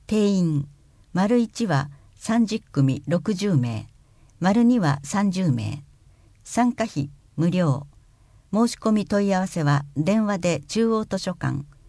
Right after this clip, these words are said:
電話三三九一の五七五四へ。丸二のみ、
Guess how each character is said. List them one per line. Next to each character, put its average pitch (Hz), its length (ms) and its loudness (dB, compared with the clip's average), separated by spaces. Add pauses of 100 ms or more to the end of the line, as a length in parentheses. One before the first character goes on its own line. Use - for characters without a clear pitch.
(180)
電 180 320 2
話 147 180 -2 (380)
三 247 300 0
三 240 260 0
九 180 260 -2
一 175 300 0
の 139 200 2 (140)
五 202 240 2
七 214 300 2
五 165 240 2
四 151 300 0
へ。 - 120 -8 (960)
丸 214 300 2
二 240 240 4
の 233 140 2
み、 147 220 2